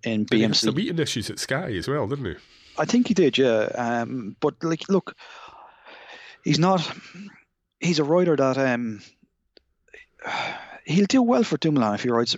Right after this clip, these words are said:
Speaker 1: rides the, is, is he riding the Giro or is he just down for
Speaker 2: See,
Speaker 1: the Tour?
Speaker 2: what I, what I can't decide, and I mean, this'll, this'll play out as the, the year progresses, is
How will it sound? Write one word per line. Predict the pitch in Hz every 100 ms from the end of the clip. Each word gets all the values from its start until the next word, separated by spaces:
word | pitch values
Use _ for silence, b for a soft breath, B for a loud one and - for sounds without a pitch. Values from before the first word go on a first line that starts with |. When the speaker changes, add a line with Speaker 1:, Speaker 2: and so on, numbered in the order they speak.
| -
Speaker 1:
rides | 123 117
the, | 123 113 110 110 104 _ _ - 151
is, | - 190
is | 190
he | 202
riding | 208 226
the | 208
Giro | 185 220
or |
is | 185
he | 175
just | 156
down | 170
for | 160
Speaker 2:
See, | 151
Speaker 1:
the |
Tour? | 180
Speaker 2:
what | 156 -
I, | 113
what | 220
I | 214
can't | - -
decide, | 170 - 175 180 113
and | 110
I | 123
mean, | 131 127
this'll, | 143 151 113
this'll | 131 - 120
play | - 135 123 117 107
out |
as | 104
the, | - 101 95 90
the | 98
year | 95 104
progresses, | - 87 98 110 - - - - B B B B B B
is | 110 120 113 -